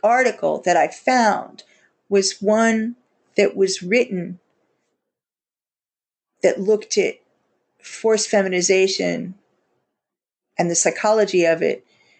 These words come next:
from the point of view of transgender folks. So there was absolutely nothing that was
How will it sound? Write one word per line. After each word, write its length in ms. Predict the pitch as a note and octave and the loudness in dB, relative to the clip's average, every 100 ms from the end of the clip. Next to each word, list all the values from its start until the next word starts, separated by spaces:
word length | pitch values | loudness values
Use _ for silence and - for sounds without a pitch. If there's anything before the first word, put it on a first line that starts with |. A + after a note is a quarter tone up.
| _ _ | _ _
from 200 | G3 F3+ | -4 -4
the 80 | |
point 440 | - - A#3+ A3 G#3 | -4 0 0 0 0
of 160 | F#3+ | 0
view 500 | F3+ F3 D#3+ D#3+ F3+ - _ _ _ _ _ _ _ _ _ _ _ _ _ _ - | 2 0 2 0 -4 -10 _ _ _ _ _ _ _ _ _ _ _ _ _ _ 0
of 460 | F#3 F3 E3 E3 _ _ _ _ _ _ _ _ _ _ _ _ _ | 2 2 0 -4 _ _ _ _ _ _ _ _ _ _ _ _ _
transgender 960 | - G3 F3 E3 - A#3 A3+ F#3+ D#3+ F3+ _ _ _ _ | -4 2 2 0 -2 0 2 2 0 -2 _ _ _ _
folks. 560 | - B2+ - - - - _ _ _ _ _ _ - _ _ _ _ _ _ _ _ _ _ _ _ _ _ _ _ _ _ _ _ _ _ _ _ - | -2 -2 0 -6 -12 -12 _ _ _ _ _ _ -20 _ _ _ _ _ _ _ _ _ _ _ _ _ _ _ _ _ _ _ _ _ _ _ _ -8
So 160 | A#3 | 0
there 100 | A#3 | 2
was 120 | A#3 | 2
absolutely 580 | A#3 B3 - A#3 - G3+ | 0 -2 0 0 0 0
nothing 540 | G#3 A#3+ - C#3+ - - _ _ _ _ _ _ _ _ _ _ _ _ _ _ _ _ _ _ | 2 0 -2 -6 -6 -14 _ _ _ _ _ _ _ _ _ _ _ _ _ _ _ _ _ _
that 160 | G3+ - | -2 0
was 180 | F#3 | -2